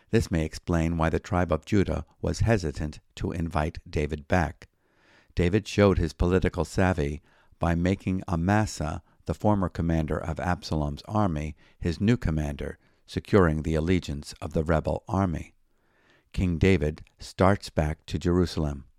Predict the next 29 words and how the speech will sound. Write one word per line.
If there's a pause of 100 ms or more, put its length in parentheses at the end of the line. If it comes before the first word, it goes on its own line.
(440)
When
he
arrives
at
the
Jordan
River, (280)
it
seems
that
all
Judah (120)
has
had
a
change
of
heart (260)
and
are
ready
to
receive
David
as
their
king. (640)
David
pardons